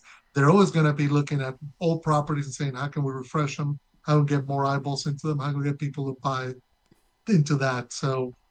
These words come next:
th-, there are pluses and minuses on it and everything. I just, I, I do wonder,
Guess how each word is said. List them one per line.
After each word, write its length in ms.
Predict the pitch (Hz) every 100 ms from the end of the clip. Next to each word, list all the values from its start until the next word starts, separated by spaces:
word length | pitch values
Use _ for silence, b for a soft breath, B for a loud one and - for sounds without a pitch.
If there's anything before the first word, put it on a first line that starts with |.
| _ _ _ _
th-, 220 | 196 190
there 240 | 185 185 185
are 200 | 170 - -
pluses 280 | 208 220 202
and 120 | 175
minuses 420 | 180 190 190 185
on 140 | 180 185
it 100 | 196
and 120 | 165
everything. 460 | 180 190 175 196 196
I 80 | 151
just, 320 | 160 147 _ _ _ _ - - -
I, 120 | - _
I 140 | 190 160
do 220 | - 196
wonder, 540 | 196 180 175 180 185